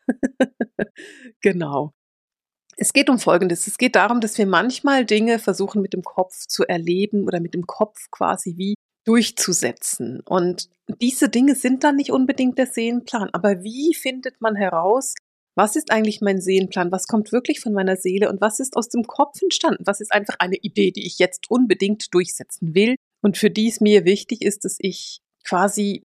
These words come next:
den Weg so gehen kann, den ich gehen will? Ich hoffe, du verstehst, was ich meine.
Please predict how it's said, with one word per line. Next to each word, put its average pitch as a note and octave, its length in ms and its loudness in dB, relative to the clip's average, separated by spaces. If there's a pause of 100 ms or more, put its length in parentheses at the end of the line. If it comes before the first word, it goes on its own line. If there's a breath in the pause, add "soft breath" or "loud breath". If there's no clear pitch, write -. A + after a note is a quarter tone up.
den G#3 200 4
Weg A#3 320 4
so G#3+ 160 6
gehen G3 320 2
kann, D3 300 -4
den D3+ 160 -2
ich - 160 -10
gehen D3 320 -8
will? C#3+ 260 -8
Ich - 160 -6
hoffe, A3 200 0
du G3 60 -10
verstehst, - 460 -8
was - 140 -10
ich - 140 -20
meine. D#3 180 -6